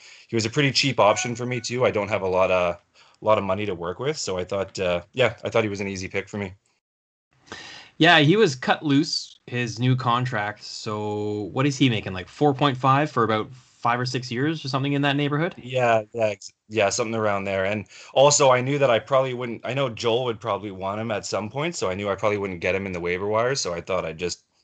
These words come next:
Speaker 1: go f-,
Speaker 2: Right. So my take on D and, and leagues like this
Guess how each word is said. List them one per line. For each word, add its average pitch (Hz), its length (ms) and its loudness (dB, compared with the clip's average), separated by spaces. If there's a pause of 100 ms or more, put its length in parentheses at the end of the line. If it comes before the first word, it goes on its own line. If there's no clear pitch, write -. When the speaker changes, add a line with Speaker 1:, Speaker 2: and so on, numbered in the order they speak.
(240)
Speaker 1:
go 82 140 0
f-, - 140 -8 (1300)
Speaker 2:
Right. 113 420 2
So 147 520 4 (460)
my 170 180 4
take 190 280 2
on 123 200 4
D 117 220 -2
and, 113 200 -6
and 110 220 -8
leagues 110 280 -6
like 104 240 -2
this 98 420 -8